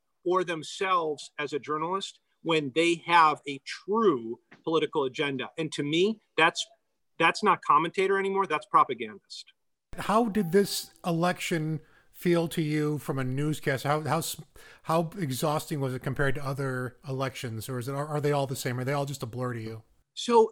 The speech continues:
Speaker 1: you know, I think it was exhausting more as an observer than a journalist, because the, the local, uh, stuff, that was exhausting in the, in the month prior. We had four debates that we held, and I did four interviews the last week prior to the,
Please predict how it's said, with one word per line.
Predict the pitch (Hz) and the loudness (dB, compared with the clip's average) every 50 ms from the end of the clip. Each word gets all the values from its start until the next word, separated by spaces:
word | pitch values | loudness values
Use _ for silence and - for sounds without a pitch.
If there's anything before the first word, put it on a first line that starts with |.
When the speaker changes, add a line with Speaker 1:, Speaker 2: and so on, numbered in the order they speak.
| - | 2
Speaker 1:
you | 214 220 226 | 0 2 4
know, | 226 226 | 6 6
I | 220 214 | 6 4
think | 208 - 269 294 - | 0 -2 -6 -6 -4
it | 302 262 | -4 -4
was | 214 170 | -4 -4
exhausting | 202 156 131 - - 190 185 220 226 - - - 196 180 170 160 | -4 -6 -8 -8 -6 -6 -4 -4 -6 -4 0 0 0 2 0 0
more | 160 185 196 202 208 | 0 0 2 4 4
as | 196 190 196 | 2 2 0
an | 190 | -2
observer | 165 143 139 - - 151 170 190 196 190 202 190 | -4 -4 -8 -8 -4 0 2 2 2 2 2 0
than | 165 175 165 | 0 0 -4
a | 151 | -4
journalist, | 131 - 160 170 175 190 156 143 131 - - | -4 -2 -2 0 0 0 0 -2 -2 -4 -8
because | 143 135 - 156 156 139 - - - | -8 -4 -2 -2 -2 -2 -4 -6 -2
the, | 170 165 165 156 156 165 - - | 0 2 4 4 2 0 0 -2
the | 170 | -2
local, | 156 143 170 202 247 - - 196 160 143 131 - _ _ _ _ _ _ _ _ _ _ _ _ _ _ _ - | 0 2 2 2 2 2 2 2 2 2 0 -2 _ _ _ _ _ _ _ _ _ _ _ _ _ _ _ 2
uh, | 151 143 135 | 2 2 2
stuff, | - - - 170 151 143 - - - | 0 -2 0 2 4 4 2 2 2
that | 165 185 202 | 4 4 6
was | 190 160 147 | 4 4 0
exhausting | 131 110 - 135 131 127 - - - 139 123 131 139 | -2 -4 -2 -2 -2 -2 -4 -6 -8 -8 -8 -6 -6
in | 143 139 | -6 -4
the, | 135 131 127 135 131 _ - | -4 -4 -4 -4 -6 _ -8
in | 156 147 | -6 -4
the | 143 127 | -2 -2
month | 127 139 156 151 143 - - | 2 4 4 4 4 2 0
prior. | - 165 160 151 135 120 | 2 4 6 6 6 4
We | 127 151 | 2 0
had | 156 131 - | 0 -2 -2
four | - - - 185 175 190 202 190 | -6 -6 -2 2 4 4 4 4
debates | 190 - 156 151 156 170 - - - | 4 2 0 -2 -2 -4 -6 -10 -8
that | 175 165 | -6 -4
we | 165 156 151 | -4 -4 -2
held, | 160 160 156 170 175 - - - | 0 2 2 2 0 -2 -4 -6
and | 151 143 139 139 - 139 | -4 -4 -4 -4 -4 -2
I | 143 139 | -2 0
did | 139 143 139 | 0 0 -2
four | - - - 156 170 175 160 | -2 -4 -4 0 0 2 2
interviews | 165 156 151 139 143 131 - | 0 -2 -4 -2 -4 -4 -4
the | - 139 | -2 -2
last | 127 135 135 139 139 - - | 0 2 2 0 0 -4 -6
week | 151 139 - _ | -6 -6 -6 _
prior | - 139 135 135 135 | -2 0 2 2 2
to | 139 | 0
the, | 131 135 127 123 127 | 0 0 -2 -4 -4